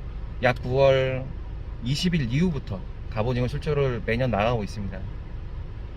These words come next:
올해는 유독 갑오징어가 사이즈가 작았고 이제 그런 애들까지 넣다 보니까 보시는 분들께서 좀 불편하신 분들도 계실 것 같아요. 그런 부분은 충분히 인정을 하고 있습니다.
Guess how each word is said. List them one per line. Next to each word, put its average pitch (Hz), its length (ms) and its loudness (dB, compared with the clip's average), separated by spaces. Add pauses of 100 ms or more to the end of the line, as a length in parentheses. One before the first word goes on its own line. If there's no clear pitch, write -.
(440)
올해는 226 420 10
유독 156 220 2
갑오징어가 143 520 2
사이즈가 165 380 2
작았고 101 440 -4 (1200)
이제 - 80 -8
그런 143 260 4
애들까지 139 380 2
넣다 104 240 0
보니까 107 400 -4 (1300)
보시는 170 420 6
분들께서 139 460 -2
좀 123 140 -4
불편하신 165 500 2
분들도 120 260 -4
계실 - 260 -4
것 147 80 -2
같아요. 104 360 -2 (1400)
그런 139 240 4
부분은 131 360 0
충분히 165 360 0
인정을 123 300 2
하고 165 200 0
있습니다. - 300 -6